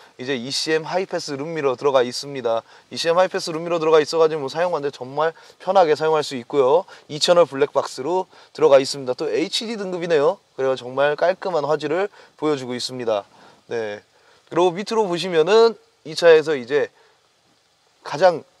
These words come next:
좀 세련된 부분이라고 할 수 있는 게 이 대시보드 중앙인 것 같아요.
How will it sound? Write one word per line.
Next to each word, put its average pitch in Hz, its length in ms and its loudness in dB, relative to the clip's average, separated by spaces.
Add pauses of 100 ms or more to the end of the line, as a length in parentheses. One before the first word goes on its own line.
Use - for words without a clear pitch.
(300)
좀 208 240 -2
세련된 214 480 0
부분이라고 151 480 2
할 151 80 6
수 143 100 -8
있는 131 320 -6
게 143 140 -14
이 139 40 -10
대시보드 147 420 -6
중앙인 170 440 -4
것 160 60 4
같아요. 135 440 0